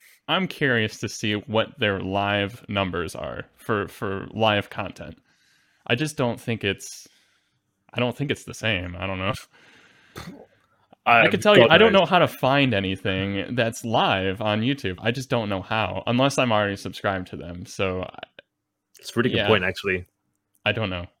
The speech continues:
Speaker 1: I straight
Speaker 2: Where,
Speaker 1: up
Speaker 2: where
Speaker 1: don't
Speaker 2: do you
Speaker 1: know.
Speaker 2: find it? <laughs>
Speaker 1: Same, same with Facebook. I don't even wanna get <laughs> into that. I don't even
Speaker 2: Well,
Speaker 1: understand it.
Speaker 2: YouTube gaming pog.
Speaker 1: Yeah.
Speaker 2: <laughs>
Speaker 1: Right, right.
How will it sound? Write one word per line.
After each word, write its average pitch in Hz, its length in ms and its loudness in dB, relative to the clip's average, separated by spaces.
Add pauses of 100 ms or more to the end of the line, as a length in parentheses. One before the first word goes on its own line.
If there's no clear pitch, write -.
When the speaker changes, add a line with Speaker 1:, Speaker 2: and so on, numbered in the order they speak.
Speaker 1:
I 107 100 -2
straight 123 240 -4
Speaker 2:
Where, - 140 6
Speaker 1:
up 127 100 0
Speaker 2:
where 127 160 8
Speaker 1:
don't 139 100 8
Speaker 2:
do 135 120 6
you 127 120 8
Speaker 1:
know. - 60 -8
Speaker 2:
find 95 240 0
it? - 160 -8 (260)
<laughs> - 680 0
Speaker 1:
Same, 269 280 4
same 151 240 2
with 107 160 -2
Facebook. 101 480 0
I 104 180 2
don't 98 200 2
even 92 100 -4
wanna 95 220 -2
get 135 300 4
<laughs> - 0 -
into 226 400 6
that. 214 500 -2
I 151 140 -2
don't 170 240 0
even 160 160 6
Speaker 2:
Well, 202 80 4
Speaker 1:
understand 101 540 -4
it. 107 180 -4 (520)
Speaker 2:
YouTube 143 300 4
gaming 107 520 4 (460)
pog. 95 320 -6
Speaker 1:
Yeah. 110 280 4 (520)
Speaker 2:
<laughs> - 180 0 (440)
Speaker 1:
Right, 101 320 2
right. 98 300 4